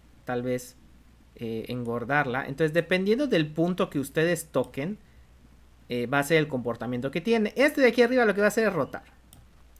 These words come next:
Este va a ser mover. ¿De acuerdo?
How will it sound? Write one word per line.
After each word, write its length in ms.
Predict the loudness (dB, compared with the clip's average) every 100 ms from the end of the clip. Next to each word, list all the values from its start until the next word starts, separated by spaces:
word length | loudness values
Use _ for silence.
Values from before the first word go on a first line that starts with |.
| -20 -20 -20 -20 -2
Este 320 | 0 0 2
va 100 | 2
a 40 | 2
ser 260 | 0 -4
mover. 600 | -4 -2 0 6 6 4 -4 -20 -20 -20 -20 -20 -20 -20 -20 _ -20 -20 -20 -20 -18
¿De 80 | -16
acuerdo? 420 | -8 -6 -4